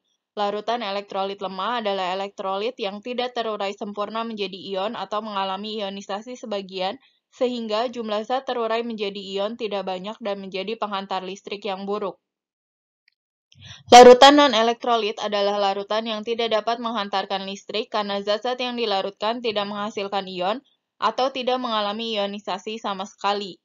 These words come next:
Pengelompokan larutan elektrolit dan non-elektrolit adalah seperti ini. Senyawa elektrolit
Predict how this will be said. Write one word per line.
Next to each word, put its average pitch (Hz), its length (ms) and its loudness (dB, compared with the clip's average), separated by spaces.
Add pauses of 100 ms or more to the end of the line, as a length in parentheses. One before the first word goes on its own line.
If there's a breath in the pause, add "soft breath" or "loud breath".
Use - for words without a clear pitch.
(1700)
Pengelompokan 247 640 2
larutan 247 480 -2
elektrolit 208 640 -6
dan 214 240 -4
non-elektrolit 220 800 -6
adalah 202 400 -4
seperti 220 480 -8
ini. 190 240 -10
Senyawa 202 560 -2
elektrolit 202 560 -4